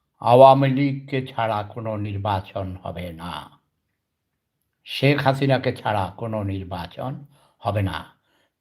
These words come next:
যারা গণতন্ত্রের কথা বলো, মুখে জুতা মারতে মারতে দাঁত ফেলে দিব। গণতন্ত্রের অর্থ বুঝিস?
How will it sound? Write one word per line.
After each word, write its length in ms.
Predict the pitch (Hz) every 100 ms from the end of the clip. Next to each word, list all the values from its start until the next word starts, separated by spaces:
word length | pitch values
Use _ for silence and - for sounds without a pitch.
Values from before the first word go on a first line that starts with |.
| -
যারা 240 | 123 135
গণতন্ত্রের 880 | 131 120 127 127 139 139 135 135 131
কথা 260 | 135 139
বলো, 220 | 131 123 123
মুখে 460 | 113 104 113 101 - _ _
জুতা 480 | 101 92 139 143 143
মারতে 680 | 131 117 85 107 127 - 143
মারতে 380 | 139 135 - 120
দাঁত 540 | - 117 139 143 - -
ফেলে 140 | 104
দিব। 280 | 95 - - _ _ _ _ _ _ -
গণতন্ত্রের 600 | 131 143 139 139 139 131
অর্থ 300 | 127 127 143
বুঝিস? 420 | 139 139 135